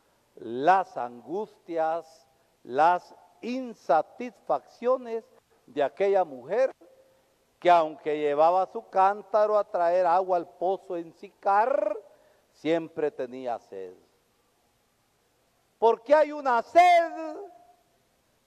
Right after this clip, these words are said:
que no la sacia el agua, por muy buena que sea. Hay una sed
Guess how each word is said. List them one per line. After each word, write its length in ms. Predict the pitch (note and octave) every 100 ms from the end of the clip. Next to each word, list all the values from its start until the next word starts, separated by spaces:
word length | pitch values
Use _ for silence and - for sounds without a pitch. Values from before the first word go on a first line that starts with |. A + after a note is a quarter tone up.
| _
que 120 | A#2+
no 160 | B2+ C#3
la 120 | C3
sacia 340 | - C#3 -
el 100 | A#2
agua, 360 | D3+ D#3 G2 F2+ _ _ _ _ _ -
por 140 | A2
muy 160 | A#2+ B2
buena 320 | B2+ B2+ A#2
que 140 | -
sea. 300 | - C#3 A2+ - _ _ _ _ _ _ _ _ _ _ _ _ _ _ _ _ _ _ _ _ _ _ _ _ -
Hay 260 | G#3 A#3+
una 280 | C4+ B3+ G#3+
sed 720 | - A3+ B3 C4 D4+ E4 E4